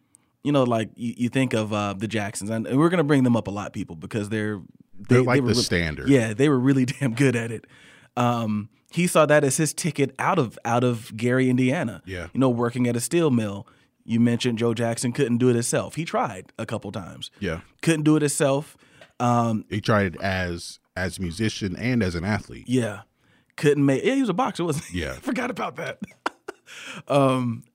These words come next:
Speaker 1: he couldn't, he couldn't make it. So he has these kids, they're talented. That's his way. He pushes them, you know. Um, another, you know, so another I was thinking of it as well, too, is so thinking of a band like Hanson.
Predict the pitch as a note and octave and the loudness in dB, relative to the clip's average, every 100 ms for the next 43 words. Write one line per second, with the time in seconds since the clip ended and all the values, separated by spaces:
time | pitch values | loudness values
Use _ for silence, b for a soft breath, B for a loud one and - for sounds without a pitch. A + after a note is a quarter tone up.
0 | - F#3+ F#3+ G3 F3 C3+ C#3+ D3 C#3+ C#3+ | 0 2 4 4 2 0 -4 2 2 2
1 | C#3+ G#3+ B2 - - A#2 B2+ C#3+ B2+ B2 | 0 -2 -2 -4 -2 -2 0 0 0 0
2 | B2+ B2 - G3+ C3 B2 B2 A#2+ C#3 F#3 | 0 0 -2 -2 -2 -2 -2 -2 -4 -4
3 | A#2+ A#2+ D#3 _ b b b b b b | -4 -4 -6 _ b b b b b b
4 | B2 C#3 C#3+ - C3+ A#2+ C#3 C3+ A#2 C#3 | 0 2 2 2 0 2 4 4 2 0
5 | - D3 D3 C#3 C3 D3+ G#2 A2 A2+ E2+ | 0 -2 0 -2 -2 -2 -2 -4 -4 -4
6 | D#2+ - _ b b b b b _ A#2+ | -10 -16 _ b b b b b _ 0
7 | A#2 A2+ G#2 G2+ - - B2 C#3+ F3 E3+ | 0 0 -2 -4 -8 -2 2 4 4 2
8 | C#3 C#3 C3 A#2+ C3+ C#3+ F3 C#3 A#2+ B2+ | 2 2 4 4 2 4 4 2 2 0
9 | A#2 A2+ G#2+ A2 A#2 C#3+ A#2 E3 B2 G#2 | 0 -2 -2 -2 2 2 2 0 0 0
10 | - A2+ G#2 G#2+ b b b - E3 D3+ | 0 0 0 -4 b b b 0 0 4
11 | C#3+ B2+ A2+ C3 B2 A#2 G#2+ B2 A2+ A2+ | 4 4 2 2 2 0 -4 -8 -8 -8
12 | - - | -8 -12